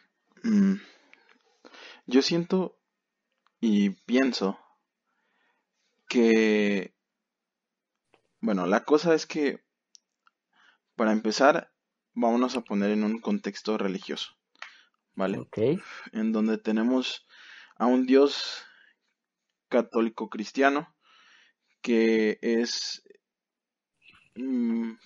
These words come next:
Speaker 1: puesto o, digamos, plasmado como
Speaker 2: Ujú.
Speaker 1: un Dios que celoso, un
Speaker 2: Ok.
Speaker 1: Dios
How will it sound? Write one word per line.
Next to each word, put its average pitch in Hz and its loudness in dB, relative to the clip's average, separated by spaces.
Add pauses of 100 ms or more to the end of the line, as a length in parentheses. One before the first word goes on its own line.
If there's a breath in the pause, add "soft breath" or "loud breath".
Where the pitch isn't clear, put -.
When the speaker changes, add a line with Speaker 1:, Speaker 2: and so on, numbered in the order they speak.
Speaker 1:
puesto 123 -2 (160)
o, 104 -4 (1600)
digamos, 117 -2
plasmado 123 0 (560)
como 104 -2
Speaker 2:
Ujú. 135 -6 (1120 soft breath)
Speaker 1:
un 120 -2
Dios 110 -2 (260)
que 101 -2 (240)
celoso, 120 -2 (1120 soft breath)
un 226 -4
Speaker 2:
Ok. - -4
Speaker 1:
Dios 107 -2